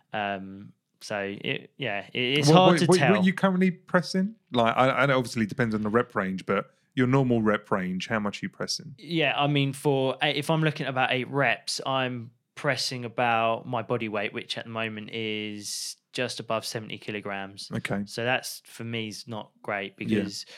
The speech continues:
Speaker 1: I mean, I'm squatting way over my body weight and I'm deadlifting pretty much double
Speaker 2: Chest
Speaker 1: my
Speaker 2: is
Speaker 1: body
Speaker 2: alwa-,
Speaker 1: weight.
Speaker 2: chest isn't, you, you can't, don't have the same mul-, multiples on chest than you do
Speaker 1: No,
Speaker 2: squat.
Speaker 1: no, but it's
Speaker 2: But be-,
Speaker 1: still
Speaker 2: being to your body weight is, is reasonable.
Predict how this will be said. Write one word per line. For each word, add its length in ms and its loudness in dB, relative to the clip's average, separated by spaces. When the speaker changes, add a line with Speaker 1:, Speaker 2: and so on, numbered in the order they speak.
Speaker 1:
I 80 -4
mean, 400 -6
I'm 720 -6
squatting 800 -6
way 300 -4
over 100 -10
my 120 -8
body 240 -6
weight 300 -4
and 300 -8
I'm 140 -8
deadlifting 920 -6
pretty 180 -8
much 420 -10
double 120 0
Speaker 2:
Chest 320 4
Speaker 1:
my 40 4
Speaker 2:
is 60 6
Speaker 1:
body 100 6
Speaker 2:
alwa-, 60 4
Speaker 1:
weight. 260 2
Speaker 2:
chest 320 2
isn't, 320 0
you, 200 0
you 160 -2
can't, 260 -2
don't 140 2
have 120 -2
the 60 -8
same 240 -2
mul-, 260 0
multiples 580 -6
on 100 -4
chest 300 -6
than 120 -6
you 80 -4
do 80 2
Speaker 1:
No, 60 4
Speaker 2:
squat. 200 4
Speaker 1:
no, 260 2
but 240 4
it's 240 0
Speaker 2:
But 120 6
be-, 100 4
Speaker 1:
still 180 8
Speaker 2:
being 220 6
to 120 -4
your 60 6
body 260 4
weight 360 2
is, 280 -6
is 160 -4
reasonable. 560 0